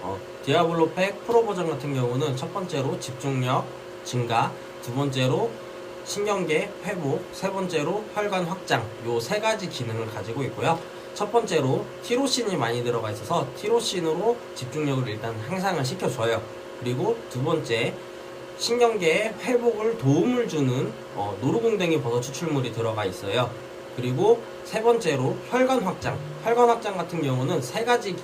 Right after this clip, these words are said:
성분이 들어있는데, 시간차를 위해, 시간차를 들여서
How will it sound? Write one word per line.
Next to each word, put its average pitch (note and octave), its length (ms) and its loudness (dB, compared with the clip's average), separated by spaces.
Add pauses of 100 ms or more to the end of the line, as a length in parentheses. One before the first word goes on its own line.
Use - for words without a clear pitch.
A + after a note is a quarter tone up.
(280)
성분이 F3+ 420 0
들어있는데, A#2 520 0
시간차를 A3 840 0
위해, A#2 220 2 (300)
시간차를 G#3 600 2
들여서 C3 520 2